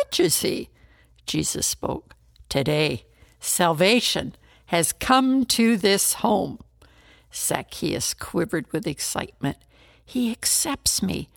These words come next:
I am forgiven." He said, "Jesus, even if the Romans reject me and my people hate me, I will obey you."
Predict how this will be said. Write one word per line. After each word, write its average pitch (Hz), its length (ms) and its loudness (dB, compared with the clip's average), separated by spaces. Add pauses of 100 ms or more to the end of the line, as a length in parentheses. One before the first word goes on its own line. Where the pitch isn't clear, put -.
(240)
I 233 160 4
am 240 160 6
forgiven." 220 800 2 (680)
He 208 140 2
said, - 400 -2
"Jesus, 196 580 -2 (480)
even 226 340 2
if 269 140 0
the 196 160 -2
Romans 170 640 -2
reject 151 480 -4
me 156 160 0
and 156 100 2
my 185 120 2
people 226 400 2
hate 202 340 0
me, 160 240 -2 (340)
I 190 140 -2
will 190 240 0
obey 160 380 0
you." 135 260 -4